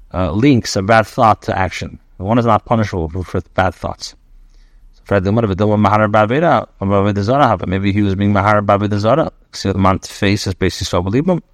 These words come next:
So I take the house of Israel with their own heart, with, as mashma that one is punished for Avodah Zarah. My answer is, "Iunami Hachik." It's Kamar. The Rebbe was saying this as well. So, if it enters their mind that there's reward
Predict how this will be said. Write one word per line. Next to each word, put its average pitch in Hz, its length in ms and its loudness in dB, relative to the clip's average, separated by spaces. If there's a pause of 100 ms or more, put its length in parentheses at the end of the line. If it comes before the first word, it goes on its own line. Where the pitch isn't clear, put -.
(400)
So - 120 -4
I 95 60 2
take 110 240 -2
the 101 80 0
house 101 240 0
of 92 80 -6
Israel 95 580 0
with 87 120 -10
their 87 140 -2
own 101 200 0
heart, 143 280 2
with, - 300 -8 (160)
as 90 140 -4
mashma 92 340 -2
that 98 100 -2
one 104 140 0
is 104 80 -4
punished - 300 -6
for 104 220 -4
Avodah 110 300 0
Zarah. 156 360 0 (1500)
My - 120 -8
answer 113 440 2
is, 107 120 -2
"Iunami 117 540 4
Hachik." 90 360 -6 (640)
It's - 100 -16
Kamar. 87 580 -2 (300)
The - 120 -6
Rebbe 113 240 2
was 101 140 -2
saying 104 200 -2
this 104 160 -2
as 90 100 -2
well. 87 220 -4 (380)
So, 78 180 -6
if 90 80 0
it - 20 4 (2500)
enters 113 320 0
their 107 80 0
mind 113 220 4
that 90 80 -4
there's 92 200 -2
reward 101 400 -2